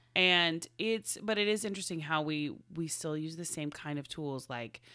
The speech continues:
telling them how to communicate and, you know, uh, be better about using your words and that sort of thing. It's a universal kind of parenting rule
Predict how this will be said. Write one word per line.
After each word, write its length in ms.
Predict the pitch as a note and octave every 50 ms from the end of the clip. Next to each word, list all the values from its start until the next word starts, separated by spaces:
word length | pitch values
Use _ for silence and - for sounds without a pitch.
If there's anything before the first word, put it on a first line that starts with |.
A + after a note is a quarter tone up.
| - - - - - _ _ _ _ -
telling 260 | - D3+ C#3 C#3 C#3
them 140 | C#3+ C#3+ C#3+
how 100 | D3 D#3
to 80 | D#3+
communicate 800 | D#3 - G#3 B3 C#4 C#4 C4 C4 F#3+ F3+ D#3 D3 D3 D3+ D3+ -
and, 460 | - C#3 C#3 C#3+ C#3+ C#3 C#3+ C#3 C3+ D#3
you 120 | D#3 D#3
know, 300 | D3 D3 C#3+ C#3 C#3 C#3 -
uh, 180 | - D3+ C#3+ C#3+
be 180 | C#3 C3 E3+
better 380 | E3+ D3 D#3+ D#3 D#3 E3 D#3+ D#3
about 460 | - B2 D3+ D3+ C#3 C#3+ D3 - - - - - _ _ _ _ _ _ - - - - - _ _ -
using 360 | F#3 G3 F#3 E3 F3 F3 E3+
your 120 | E3+ E3
words 440 | D3+ D3+ D#3 D3+ D3+ D3 D3 C3+ C#3+
and 120 | D3 C#3+
that 160 | D3 C#3+ D3 -
sort 180 | - D3+ C#3
of 60 | C3+
thing. 200 | - G2 G#2 B2+
It's 180 | C#3+ D#3 - -
a 40 | E3+
universal 760 | D#3 D#3 F3 F3 E3 D3 D#3+ D#3+ D#3 - D#3 C#3+ C#3 C#3+ C#3 -
kind 180 | - - C#3+ C3+
of 140 | B2+ B2 -
parenting 500 | - C#3+ C3 C3+ C3 C#3 C3+ C3+ C3 C#3
rule 340 | D3 D3 C#3 A#2 - -